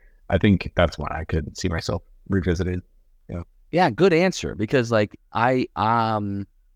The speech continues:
Speaker 2: I thought about Cormac McCarthy, but I thought, like, I probably wouldn't wanna reread Blood Meridian 'cause, like, he has such an extensive library that I would probably choose other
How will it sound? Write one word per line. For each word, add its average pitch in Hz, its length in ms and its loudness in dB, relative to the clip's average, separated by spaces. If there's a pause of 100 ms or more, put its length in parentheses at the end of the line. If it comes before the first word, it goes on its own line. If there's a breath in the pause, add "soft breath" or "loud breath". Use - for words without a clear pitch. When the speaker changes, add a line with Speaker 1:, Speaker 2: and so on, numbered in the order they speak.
(160)
Speaker 2:
I 113 260 4 (120)
thought 120 180 4
about 90 260 2
Cormac 85 320 -2
McCarthy, 78 420 0
but 98 120 2
I 98 80 4
thought, 107 320 0
like, 87 320 0 (340)
I - 60 -4
probably 139 220 6
wouldn't 117 200 4
wanna 98 220 2
reread 92 640 0
Blood 85 220 0
Meridian 87 680 -2
'cause, - 180 -6
like, 95 120 2
he - 180 -4
has 117 160 2
such - 320 -2
an 87 120 -4 (100)
extensive 82 540 -6
library 98 500 0
that 82 180 0
I 82 80 2
would 78 160 -2
probably 85 400 -2 (400)
choose 113 380 0
other 92 260 4